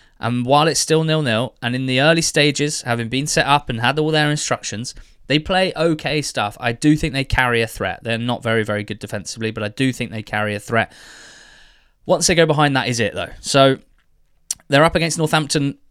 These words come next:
who got a pretty poor record recently, a one win, four draws, one defeat, uh, in February. It's only one defeat, but it's also, uh,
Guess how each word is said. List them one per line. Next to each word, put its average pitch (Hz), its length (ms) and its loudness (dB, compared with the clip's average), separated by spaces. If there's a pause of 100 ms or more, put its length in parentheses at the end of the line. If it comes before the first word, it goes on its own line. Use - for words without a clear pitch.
who 139 80 0
got 143 140 2
a - 40 -18
pretty 156 180 4
poor 175 240 4
record 156 320 2
recently, 135 600 0
a 117 80 -6
one 139 280 0
win, 131 180 0
four 139 300 0
draws, 120 360 -2
one 123 240 0
defeat, 117 480 -4 (120)
uh, 107 220 -4 (120)
in 117 220 -2
February. 110 840 -2
It's - 480 -6
only 123 300 -2
one 113 180 -2
defeat, 139 400 0
but 113 100 -6
it's 110 160 -8
also, 110 420 -4 (340)
uh, - 80 -12